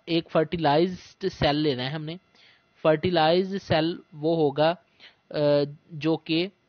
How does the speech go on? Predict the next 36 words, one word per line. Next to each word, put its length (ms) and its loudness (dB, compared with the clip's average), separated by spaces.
fertilized 720 0
हो 220 -2
गया 180 -4
हो, 280 -4
उसमें 260 -10
sperms 480 -2
की 200 -8
entry 260 -6
हो 160 0
गई 160 -6
हो। 180 -6
ये 140 4
लेके 360 4
हमने 260 -2
इसका 320 0
जो 140 0
है 120 0
nucleus 560 -2
को 320 -2
remove 460 0
कर 160 -2
देना 240 -8
है। 120 -14
अब 260 0
ये 420 4
somatic 560 -4
cell 320 0
का 220 0
जो 160 -2
है 260 -2
हमारा 340 -4
nucleus, 580 -6
इसको 260 -6
हमने 220 -6
इसके 240 -6
साथ 280 -2